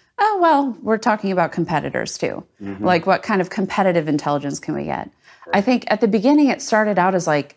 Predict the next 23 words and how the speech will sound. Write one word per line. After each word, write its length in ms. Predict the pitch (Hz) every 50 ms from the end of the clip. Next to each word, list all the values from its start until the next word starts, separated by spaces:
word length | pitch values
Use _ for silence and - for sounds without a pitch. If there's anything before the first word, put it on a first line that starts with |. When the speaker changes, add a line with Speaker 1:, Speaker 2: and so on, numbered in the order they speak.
| _ _
Speaker 1:
secrets, 760 | - - - 277 269 269 - 123 117 - - - - - - _ _
like 240 | - 180 165 156 165
government 420 | - 185 196 202 202 185 165 143
secrets, 520 | - - 165 151 - - 151 147 147 - -
and 320 | 160 151 147 147 147 143 - _ _ _ _ _ - - -
everything 300 | 185 190 196 185 196 190
was 120 | 185 180
classified. 760 | - - 202 190 196 196 - 202 175 - 160 151 151 147 147 156
But 160 | 156 151 -
now 240 | 170 190 220 247 226
so 300 | 190 - - - 262 247
much 260 | 240 220 220 214 - -
is 100 | 180 -
open 280 | - 185 180 - 165
source. 680 | 151 - - 254 262 175 135 - 190 - - - - - - _ _ _ _ _ _ _ _ _ -
And 240 | 190 190 185 180 -
I 100 | - 220 240
was 160 | 226 180 170
really 260 | 170 220 285 330 277
blown 280 | 175 - 160 185 190 180
away 300 | 165 147 156 175 254 277
when 160 | 226 190 170
I 260 | 160 156 151 151 147